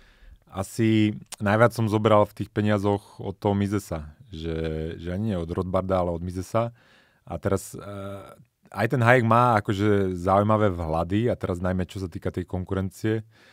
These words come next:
a má niektoré dobré papere, ale ako tie dlhšie diela, ktoré on písal, tak boli dosť ako muddled, že také ako popletené a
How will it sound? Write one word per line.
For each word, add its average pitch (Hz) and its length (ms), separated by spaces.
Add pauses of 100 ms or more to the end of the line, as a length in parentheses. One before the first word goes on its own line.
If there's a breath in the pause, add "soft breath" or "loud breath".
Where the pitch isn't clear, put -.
(120)
a 90 160
má 87 320
niektoré 90 320
dobré 90 240
papere, 101 560
ale 90 240
ako 92 240
tie 104 160
dlhšie 101 400
diela, 98 320
ktoré 101 240
on 95 160
písal, 98 400
tak 92 160
boli 90 240
dosť 92 400
ako - 80
muddled, 85 480 (480 soft breath)
že 87 160
také - 240
ako - 160
popletené 90 960
a 78 160